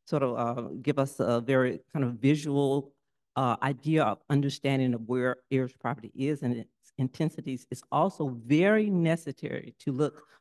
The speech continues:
more closely at the limitations of data and the techniques used to derive such estimates. And that's what our panelists will help us do this morning.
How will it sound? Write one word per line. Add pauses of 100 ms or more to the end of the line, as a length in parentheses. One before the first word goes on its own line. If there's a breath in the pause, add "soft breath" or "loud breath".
more
closely
at
the
limitations (500)
of
data
and
the
techniques
used
to
derive (240)
such
estimates. (300 soft breath)
And
that's
what
our (220)
panelists
will
help
us
do
this
morning.